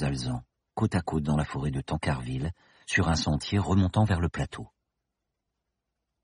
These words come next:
Lorsque le parc naturel régional a transformé le vallon du Vivier en réserve naturelle volontaire, » expliqua le professeur, « ils ont fait appel à moi comme expert.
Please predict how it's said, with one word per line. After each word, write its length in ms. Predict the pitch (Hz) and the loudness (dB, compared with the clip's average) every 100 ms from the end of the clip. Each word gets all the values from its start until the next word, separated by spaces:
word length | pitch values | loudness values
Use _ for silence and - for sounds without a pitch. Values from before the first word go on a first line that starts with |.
| _ | _
Lorsque 320 | 107 101 - | 6 6 8
le 180 | 113 107 | 10 10
parc 260 | - 120 - | 10 8 10
naturel 460 | 110 - 101 104 | 6 8 8 8
régional 480 | 98 95 92 98 104 | 8 8 8 10 8
a 60 | 90 | 8
transformé 520 | 87 87 92 85 92 | 4 2 4 8 8
le 140 | 87 | 8
vallon 260 | 82 90 95 | 8 8 8
du 160 | 85 85 | 8 4
Vivier 420 | 85 87 87 92 | 4 6 8 8
en 140 | 80 | 6
réserve 460 | 76 82 87 80 82 | 4 4 4 4 4
naturelle 500 | 82 76 90 82 80 | 4 4 2 4 2
volontaire, » 640 | 76 76 73 101 107 110 92 _ _ _ - | 2 0 2 10 10 10 6 _ _ _ -10
expliqua 440 | 120 - 131 139 | -8 -6 -6 -2
le 80 | 131 | -4
professeur, « 640 | 120 - 131 - 110 107 _ _ _ _ _ _ _ - | -4 -6 -6 -6 -8 -10 _ _ _ _ _ _ _ -6
ils 180 | 78 87 | 4 4
ont 40 | |
fait 120 | - | 8
appel 320 | 135 127 139 123 | 10 10 10 10
à 80 | |
moi 240 | 113 113 101 | 10 10 10
comme 180 | 90 85 | 6 2
expert. 520 | 73 - 85 80 | 2 2 4 4